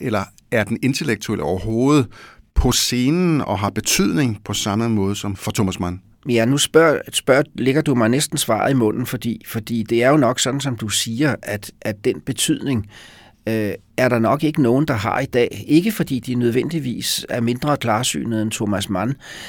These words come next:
Speaker 2: men fordi, øh, hele mediebilledet er blevet et andet. Og selvfølgelig er der nogen, man lytter til, og nogen, som slår igennem. Øh, altså, hvis du tænker på en økonom som Thomas Piketty, eller du tænker på en,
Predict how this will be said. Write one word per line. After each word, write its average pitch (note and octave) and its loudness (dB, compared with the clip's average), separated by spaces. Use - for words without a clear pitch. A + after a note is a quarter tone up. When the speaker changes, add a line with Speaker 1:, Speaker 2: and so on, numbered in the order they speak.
Speaker 2:
men A2+ 0
fordi, C#3+ -6
øh, A#2 0
hele C#3 2
mediebilledet G#2+ 0
er - -6
blevet A2 -2
et G2+ -2
andet. A2 -2
Og A2 -4
selvfølgelig E3 2
er A#2 2
der A#2 -2
nogen, A2 0
man A2+ 0
lytter G#2+ -2
til, G#2 -2
og A#2 -2
nogen, A2+ 2
som G#2 -2
slår - 0
igennem. G#2+ -4
Øh, G#2+ -2
altså, G2 -4
hvis G2+ -6
du G2+ -8
tænker A2+ -2
på G#2+ 0
en F#2+ -2
økonom G2+ -2
som G#2 -2
Thomas G2+ -4
Piketty, G2+ -6
eller G2+ -4
du G2+ -4
tænker A2+ -2
på A2+ -2
en, G#2 -2